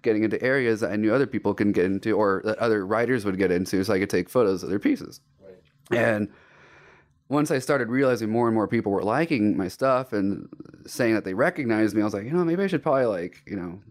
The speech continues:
Speaker 1: the, the marketing side of me was like, "Maybe I should probably split these people, Brian and Birdman." So I split it up,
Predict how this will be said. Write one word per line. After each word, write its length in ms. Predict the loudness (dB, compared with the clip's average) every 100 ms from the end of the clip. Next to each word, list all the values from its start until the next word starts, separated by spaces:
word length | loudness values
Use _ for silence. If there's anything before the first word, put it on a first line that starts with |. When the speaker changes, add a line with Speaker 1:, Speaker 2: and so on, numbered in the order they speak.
| -20 -18 -8
Speaker 1:
the, 100 | -4 -4
the 120 | 0
marketing 420 | 0 0 -2 -4
side 240 | -2 0 2
of 80 |
me 80 | 2
was 100 | 2
like, 140 | 2 2
"Maybe 120 | 0
I 20 |
should 120 | 0
probably 200 | 0 0
split 360 | -2 -2 -2 -2
these 180 | -8 -8
people, 400 | -6 -6 -8 -6
Brian 400 | -2 0 2 0
and 220 | -2 -6 _
Birdman." 580 | -2 -2 -6 -12 -14 -18
So 400 | -14 -8 -8 -8 -16 -20 -20 -20 -20 -20
I 40 | -16
split 280 | -2 0 2
it 60 |
up, 300 | 0 -2 -14